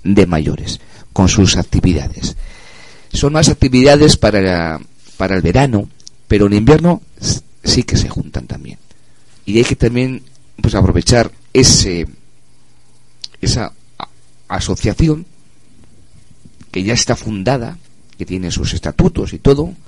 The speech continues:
y desde ahí potenciar. Y que no solo, eh, sea solo ir a jugar la partida, que está bien jugar la partida, ¿eh? Pero se puede jugar partida, se puede hacer un taller, se puede hacer una charla, se puede hacer,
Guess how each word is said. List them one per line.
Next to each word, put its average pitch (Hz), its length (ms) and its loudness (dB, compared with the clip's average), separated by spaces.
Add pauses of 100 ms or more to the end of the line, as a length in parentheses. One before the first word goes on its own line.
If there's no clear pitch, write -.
(220)
y 104 120 -6
desde 101 380 0
ahí 151 220 -2 (200)
potenciar. 85 680 -6 (720)
Y 123 80 -4
que 123 120 -4
no 139 100 -2
solo, 147 320 -2 (720)
eh, - 120 -16 (340)
sea 139 280 -2
solo 131 420 -2
ir 131 240 -2
a 101 100 -8
jugar 107 260 -8
la 87 80 -6
partida, - 560 -14 (840)
que - 80 -10
está - 200 -4
bien 98 140 -2
jugar 69 180 -6
la - 60 0
partida, - 440 -8
¿eh? - 120 -8 (400)
Pero 156 280 2 (100)
se - 160 -16
puede 85 180 -18
jugar 92 160 -14
partida, 196 560 -8 (320)
se - 180 -8
puede 82 220 -8
hacer 92 140 -10
un 98 80 -12
taller, 170 420 -4 (260)
se - 160 -12
puede 90 240 -8
hacer 92 200 0
una 101 140 -8
charla, 147 440 -8 (220)
se - 160 -8
puede 87 260 -12
hacer, 90 300 -6